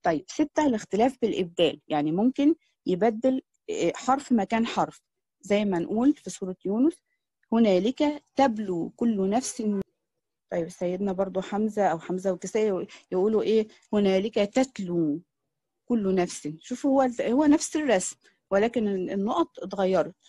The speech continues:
النقط اتغيرت. تبلو أي يعني يخبرها الله بما فعلت، أو، آه، يعني ي-، ي-،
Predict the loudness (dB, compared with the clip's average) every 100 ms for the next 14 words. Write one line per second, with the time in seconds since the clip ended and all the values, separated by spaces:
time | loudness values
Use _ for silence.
0 | _ -6 -2 -2 -4 -10 -6 -4 -4 -8
1 | -18 -20 _ 0 2 2 2 0 0 -2
2 | -2 -4 -2 -4 -6 -16 _ -4 -4 -2
3 | 2 2 2 0 0 0 -2 -2 -2 -2
4 | -2 -6 -8 -8 -8 -6 -6 -4 -4 -6
5 | -8 -8 -6 -6 -4 -4 -6 -8 -10 -10
6 | -12